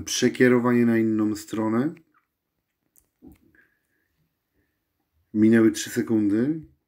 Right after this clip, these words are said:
O, teraz jest autoblank, trzeba go wyłączyć. Niestety pewnych, na niektórych stronkach tak się dzieje, no, ale, ale za siedem i pół to tysiąca punktów, co się nie robi. Przekierowało nas na YouTube'a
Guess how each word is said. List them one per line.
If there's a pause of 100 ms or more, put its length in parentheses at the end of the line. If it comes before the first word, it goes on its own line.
(720)
O,
teraz
jest
autoblank,
trzeba
go
wyłączyć.
Niestety
pewnych,
na
niektórych
stronkach
tak
się
dzieje,
no, (100)
ale, (880)
ale
za
siedem
i
pół
to (240)
tysiąca
punktów,
co
się
nie
robi.
Przekierowało
nas
na
YouTube'a